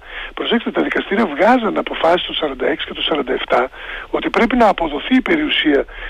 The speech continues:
η οποία έχει... ε, την έχει κρατήσει ο τάδε μεσαγγιούχος στον, ε, επιζώντα ή στον κληρονόμο του, στο φυσικό κληρονόμο του, σύμφωνα με τον νόμο.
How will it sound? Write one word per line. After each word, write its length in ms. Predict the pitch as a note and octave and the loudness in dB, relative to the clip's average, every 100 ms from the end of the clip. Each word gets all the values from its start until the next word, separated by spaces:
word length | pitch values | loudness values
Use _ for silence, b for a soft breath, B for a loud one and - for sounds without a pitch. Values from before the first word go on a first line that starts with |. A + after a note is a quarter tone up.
| B | B
η 120 | - | -4
οποία 340 | C#3+ - D3+ D3 | -4 2 4 6
έχει... 640 | D3 D3+ - C#3 B2 A2+ - B B - | 6 4 -2 -6 -8 -12 -14 B B -6
ε, 80 | C3+ C3 B2+ B2 | -4 -2 -6 -8
την 140 | B2+ C#3 | -8 0
έχει 180 | D3+ C#3+ | 0 0
κρατήσει 460 | D3 C3 D#3 D3 | 0 0 0 0
ο 160 | D3+ C3+ | -2 -2
τάδε 260 | - D#3 D#3+ | 2 2 2
μεσαγγιούχος 800 | - - C3 C#3 C#3+ - B2+ - B B B | -2 -4 -4 -4 -4 -4 -6 -6 B B B
στον, 260 | - E3 D3+ C3+ B B B | -2 0 -2 -8 B B B
ε, 360 | - C3+ C#3+ E3 | 0 2 4 2
επιζώντα 640 | D#3 D3+ B2+ F3 D#3 F3 - | 2 2 4 4 4 0 0
ή 440 | F3+ F#3+ F3+ C3+ B B B | 0 2 4 2 B B B
στον 400 | - E3 D3+ C3+ | -6 -2 -2 -2
κληρονόμο 560 | - D#3 C#3+ D3 E3 D3 | 0 2 2 4 2 2
του, 100 | - | -2
στο 120 | C#3 | -4
φυσικό 280 | - - D#3+ | -4 -2 -4
κληρονόμο 520 | D#3 D3 C#3 C#3+ C3+ | -2 -2 -2 -4 -4
του, 320 | - B2+ A#2 B B | -4 -6 -8 B B
σύμφωνα 320 | - D3+ D#3+ D3+ | -6 -2 0 0
με 80 | |
τον 160 | C3+ C3+ | -2 -4
νόμο. 340 | B2 A#2+ C#3+ | -2 -4 -6